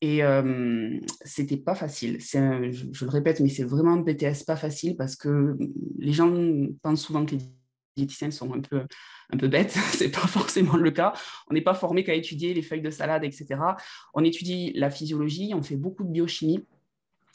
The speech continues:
On étudie les pathologies. Alors, à mon sens, certaines pas assez en profondeur, ça c'est clair, mais en même temps, on n'a pas le temps parce que c'est un B T S de deux ans.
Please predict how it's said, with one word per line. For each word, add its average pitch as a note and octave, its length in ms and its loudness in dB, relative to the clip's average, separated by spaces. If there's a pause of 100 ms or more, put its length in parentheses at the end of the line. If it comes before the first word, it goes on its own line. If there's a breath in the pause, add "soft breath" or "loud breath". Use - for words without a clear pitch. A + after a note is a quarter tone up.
(200)
On E3+ 100 6
étudie D#3 400 -2
les D3+ 100 0
pathologies. D3 640 0 (320 loud breath)
Alors, B2 420 -2
à - 60 4
mon E3+ 200 8
sens, F#3+ 320 2
certaines E3+ 720 0
pas F#3 120 4
assez F3 180 -2
en E3 120 0
profondeur, E3 540 -2
ça D3 100 -10
c'est C#3 200 -10
clair, - 460 -2
mais D3+ 140 4
en D3 40 4
même D3 120 4
temps, F3+ 100 2
on E3 40 6
n'a D3+ 100 4
pas D3 200 -4
le D#3+ 80 -2
temps E3 180 0
parce C#3 200 -6
que D3 80 -10
c'est C#3 260 -8
un C#3 60 0
B C#3+ 140 4
T D#3 100 0
S C#3+ 120 0
de D3 120 0
deux C#3 220 2
ans. F#3 180 -2